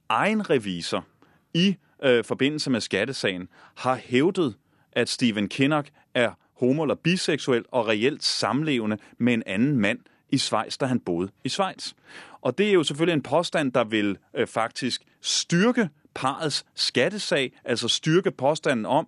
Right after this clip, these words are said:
at Stephen Kinnock ikke skulle svare skat i Danmark, men et andet sted. Men problemet er, at den påstand, som revisoren er kommet med, den er blevet noteret ned af skat,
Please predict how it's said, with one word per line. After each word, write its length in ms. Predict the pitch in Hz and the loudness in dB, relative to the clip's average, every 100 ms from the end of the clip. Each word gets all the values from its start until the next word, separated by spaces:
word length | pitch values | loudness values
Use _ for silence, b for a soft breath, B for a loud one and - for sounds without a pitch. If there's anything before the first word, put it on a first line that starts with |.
| b b | b b
at 120 | 127 | -4
Stephen 300 | 135 110 98 | 0 0 0
Kinnock 340 | 123 127 - - | 0 0 -2 -2
ikke 240 | 123 147 | 0 0
skulle 200 | - 123 | -4 -4
svare 240 | - 98 90 | -2 -2 -2
skat 280 | - 117 127 | -2 -2 -2
i 40 | |
Danmark, 440 | - 104 135 156 143 B | -2 0 0 -2 -4 B
men 200 | - 98 | -4 -2
et 120 | 90 - _ - | -2 -10 _ -4
andet 260 | 101 123 | -2 -2
sted. 260 | 120 95 87 b b b b | -2 -4 -6 b b b b
Men 340 | 113 123 107 - b b b b - | 2 2 2 -4 b b b b -6
problemet 600 | 127 - 202 214 180 117 | -6 -4 -4 -2 0 0
er, 100 | 135 - _ | 0 -6 _
at 140 | 120 190 | -2 0
den 180 | 202 | 0
påstand, 500 | 170 143 156 - 143 - - | 0 -2 0 -2 -4 -6 -10
som 300 | - 117 101 _ _ _ 110 | -2 -2 -2 _ _ _ -2
revisoren 400 | 113 151 165 110 | 0 2 0 0
er 40 | |
kommet 300 | - 117 156 | 0 -2 0
med, 120 | 131 - | -4 -2
den 120 | 156 170 | -2 0
er 40 | |
blevet 240 | 135 113 | 0 0
noteret 340 | 101 92 107 95 | 0 0 0 0
ned 140 | 156 | 0
af 80 | 127 | -2
skat, 300 | - 127 | -2 0